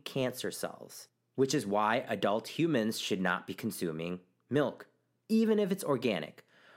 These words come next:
One of the major hormones that is responsible for increased cancer risk is I G F one, or insulin growth factor one.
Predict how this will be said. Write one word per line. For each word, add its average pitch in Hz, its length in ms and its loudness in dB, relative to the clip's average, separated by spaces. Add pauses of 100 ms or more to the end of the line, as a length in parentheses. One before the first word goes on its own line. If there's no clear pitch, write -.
(120)
One 170 340 2
of 175 200 0
the 160 140 2
major 139 680 2
hormones 113 880 2 (420)
that 117 460 2
is 113 160 -2
responsible 135 760 0
for 104 540 0
increased 113 420 -2
cancer 123 340 -4
risk 98 360 -2 (120)
is 110 280 -2
I 85 260 2
G 92 500 -4
F 87 220 -6 (260)
one, 80 380 -2 (160)
or 117 100 -2
insulin 170 520 0
growth 104 260 2
factor - 560 -4
one. 85 520 -4